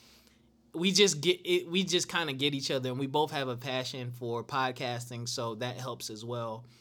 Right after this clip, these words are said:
But again, the relationship piece, I had to do my part. I had to reach out. I had to say, "Okay, you know, what, what can we do to make sure we, we keep this, this thing going?" You know,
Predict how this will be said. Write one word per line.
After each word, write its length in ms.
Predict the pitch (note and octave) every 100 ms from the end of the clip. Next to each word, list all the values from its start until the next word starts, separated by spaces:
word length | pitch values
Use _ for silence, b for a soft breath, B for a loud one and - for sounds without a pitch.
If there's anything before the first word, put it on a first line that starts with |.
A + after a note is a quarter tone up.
| b b -
But 160 | E3
again, 500 | F#3 D#3 G3+ E3 A2 F#2+ - - _ _ _ _ _ _ _ -
the 140 | C#3
relationship 800 | C#3+ C#3+ C#3+ D#3 D#3+ D3+ - C3+
piece, 240 | - B2+ A2+
I 80 | C3
had 220 | C#3+ C#3
to 60 |
do 140 | C3 C#3+
my 140 | C3
part. 320 | A#2+ D#3 B2 A2
I 100 | B2
had 300 | C3+ C3+ C3+
to 120 | C#3+
reach 280 | C3 C3+ C3+
out. 180 | C#3 A2+
I 60 |
had 140 | C#3+ C3
to 40 |
say, 160 | - C3
"Okay, 420 | F3 D#3+ G2 F#2+ b b b b b -
you 140 | C#3+
know, 420 | C3+ A#2+ A2 D#2+ C#2+ A#2
what, 280 | E3+ G3
what 220 | C#3+ F3+ G3
can 160 | F#3+
we 120 | F3+
do 220 | D#3+ D#3 D3+
to 60 |
make 220 | C3+ C#3
sure 240 | C#3 C#3+ C3+
we, 360 | C3 C3 B2+ B2
we 160 | C3+ C#3
keep 340 | - E3+ C#3+
this, 200 | C#3+ C3 -
this 180 | C#3 C3
thing 280 | - B2 A#2+
going?" 300 | A#2 G#2+ G#2
You 80 | E3
know, 220 | D3+ D#3